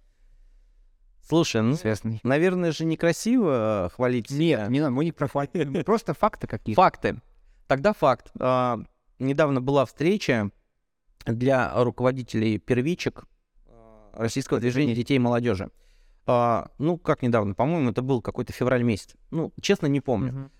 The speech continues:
Speaker 1: А, на эту встречу в Новосибирск, э, ездила наш замдиректора по воспитательной работе. А, как раз вот она недавно устроилась в коммунально-строительный
Speaker 2: Мгм.
Speaker 1: техникум. А, она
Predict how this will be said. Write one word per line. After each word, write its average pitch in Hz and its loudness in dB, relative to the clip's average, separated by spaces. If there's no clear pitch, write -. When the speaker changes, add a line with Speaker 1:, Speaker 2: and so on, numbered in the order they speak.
Speaker 1:
А, 131 -2
на 156 4
эту 185 -4
встречу 220 -2
в 127 -2
Новосибирск, 156 -2
э, 131 2
ездила 147 0
наш 135 2
замдиректора 127 0
по 131 -4
воспитательной 131 -2
работе. 143 0
А, 123 2
как - -16
раз 156 2
вот 123 0
она 131 2
недавно 127 4
устроилась 98 0
в - -20
коммунально-строительный 113 0
Speaker 2:
Мгм. 143 -6
Speaker 1:
техникум. 143 -2
А, 123 0
она 120 0